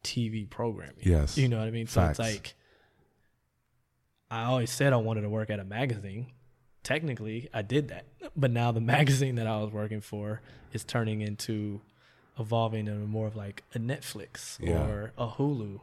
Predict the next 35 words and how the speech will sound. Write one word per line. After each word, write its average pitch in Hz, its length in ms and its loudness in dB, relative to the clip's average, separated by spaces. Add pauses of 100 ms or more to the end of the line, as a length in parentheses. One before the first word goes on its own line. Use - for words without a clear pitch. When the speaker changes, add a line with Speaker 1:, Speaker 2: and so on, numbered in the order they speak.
Speaker 2:
Yeah. 82 340 4
Speaker 1:
So 113 220 0
it's 110 160 -6
like, 104 320 -8 (260)
all 120 80 0
right, 127 140 2
I 113 60 -2
guess 139 240 0
now 139 180 4
I'm 127 80 2
working 131 280 4
in 123 100 0
T 123 180 -2
V. 139 380 -2 (100)
Speaker 2:
Yeah. 85 360 6
Speaker 1:
But, 117 280 4 (500)
you 139 140 0
know, 110 140 -2
so 113 360 -2 (420)
it's - 140 0
the 131 160 2
evolution. 135 520 6
You 110 100 2
just 120 160 0
kinda 131 260 2
have 113 220 0
to, 113 100 -4
like, 104 300 -2 (380)
stick - 400 -4
to - 100 -4
what 113 240 2
it 113 100 4
is 110 200 0
that 101 100 -6
makes 104 500 -6